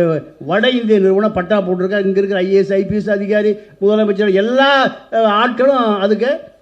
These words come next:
காசை வாங்கிட்டு பட்டா போட்டு கொடுத்துட்டு இருக்கான். நீங்க அதை, அந்த பிரச்சனையை வெளி உலகத்துக்கே தெரியல. தமிழ்நாட்டை பொறுத்த வரைக்கும் மீடியா பூரா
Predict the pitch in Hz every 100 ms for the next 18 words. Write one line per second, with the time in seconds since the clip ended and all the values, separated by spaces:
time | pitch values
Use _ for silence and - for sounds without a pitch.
0 | _ _ _ _ _ - 202 196 196 190
1 | 190 190 190 160 185 175 151 151 139 127
2 | 131 131 - _ _ _ _ _ _ _
3 | 160 160 139 131 131 117 - _ - _
4 | - - _ _ - 156 147 139 131 -
5 | _ _ 143 - - 139 139 151 160 185
6 | 175 175 139 151 196 190 180 156 156 175
7 | 139 127 113 110 _ _ - - _ _
8 | _ _ - 139 208 214 202 185 185 180
9 | 185 180 165 151 160 190 190 170 135 165
10 | 185 214